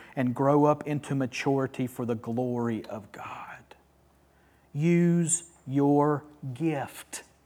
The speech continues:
or your gifts. But what gifts, right? What are they?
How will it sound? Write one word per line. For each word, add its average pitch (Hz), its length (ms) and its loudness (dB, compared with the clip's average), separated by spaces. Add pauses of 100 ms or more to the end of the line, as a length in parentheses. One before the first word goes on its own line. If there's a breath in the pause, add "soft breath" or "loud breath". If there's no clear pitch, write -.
(540)
or 135 160 -4
your 127 160 -2
gifts. 120 840 -4 (1200)
But 135 80 2
what 147 220 4
gifts, - 360 2
right? 156 240 2 (1400)
What 165 160 8
are 220 180 12
they? 156 160 2